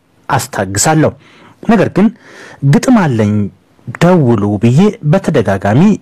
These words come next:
ይህን ስልክ ቁጥር ብልክም አንድ ቀን ወርሃ መጋቢት ሁለት ሺ አስራ ሦስት እንደውልልሃለን የሚል የስልክ ጥሪ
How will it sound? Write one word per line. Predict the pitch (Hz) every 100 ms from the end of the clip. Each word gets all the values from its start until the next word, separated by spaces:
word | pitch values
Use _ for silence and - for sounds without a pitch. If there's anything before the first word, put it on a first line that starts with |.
| -
ይህን | 175 175 135 107
ስልክ | - 117 95 - -
ቁጥር | - 107 104 - -
ብልክም | 135 123 151 233 233 - -
አንድ | 196 170 -
ቀን | 135 202 -
ወርሃ | - 190 185 175
መጋቢት | 175 107 104 95 160 180
ሁለት | - 151 147
ሺ | -
አስራ | 98 - 95
ሦስት | 175 170 - -
እንደውልልሃለን | 180 208 196 180 180 123 104 95 98 113 127
የሚል | 127 131 110 165 214 - - - 151
የስልክ | 180 - 196 151
ጥሪ | - 165